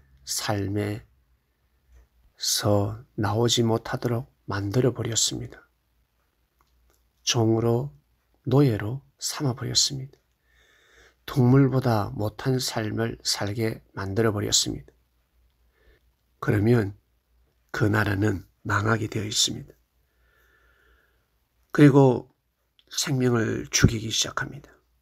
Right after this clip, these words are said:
아들을 낳으면 다 죽이라 하였습니다. 강물에 던져라 하였습니다.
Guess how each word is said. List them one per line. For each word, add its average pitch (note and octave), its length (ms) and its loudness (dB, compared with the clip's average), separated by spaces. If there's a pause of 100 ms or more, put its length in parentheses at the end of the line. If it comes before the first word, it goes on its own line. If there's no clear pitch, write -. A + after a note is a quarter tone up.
(560)
아들을 A2+ 420 0
낳으면 A2 640 -6
다 - 380 -2
죽이라 B2+ 360 2
하였습니다. A2+ 560 -2 (280)
강물에 A#2+ 420 2
던져라 A#2 420 -2
하였습니다. A2 540 -2